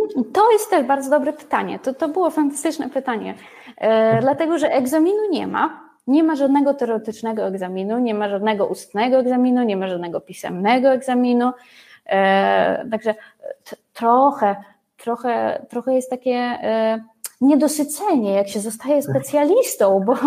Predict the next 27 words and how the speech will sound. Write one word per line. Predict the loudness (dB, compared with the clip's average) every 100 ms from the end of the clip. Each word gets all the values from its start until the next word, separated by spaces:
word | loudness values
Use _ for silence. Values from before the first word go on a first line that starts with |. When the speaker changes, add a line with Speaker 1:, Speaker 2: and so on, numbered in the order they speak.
| -2
Speaker 1:
<laughs> | -6 -12
przychodzi | -8 -4 -2 -2 -2
pocztą | -2 -2 0 0
papier | 2 0 0 0 2
o | 2
socjalstyrelse, | 0 -2 2 2 2 2 2 2 2 0 0
że | 0
jest | 0 -2
się | -4
specjalistą | -2 -2 0 0 0 2 2 2
i | 0
nie | 0
Speaker 2:
Kartka | 2
Speaker 1:
było | 2 2
Speaker 2:
A |
cztery. | 4 4
Speaker 1:
żadnego | 4 2
dużego | 0 -2 -2 0
egzaminu. | 0 0 0 2 0 -2 -6 -6 -8 -8 _ _ _ _ -8
E, | -4 -2
także, | -4 -4 -4
także | -4 -4 -4 -4
kartka | -4 -6 -2
A | -4
cztery, | -2 -2 2 2 2
biała, | 2 4 4 4 2 0
e, | 0 2 0 0 -2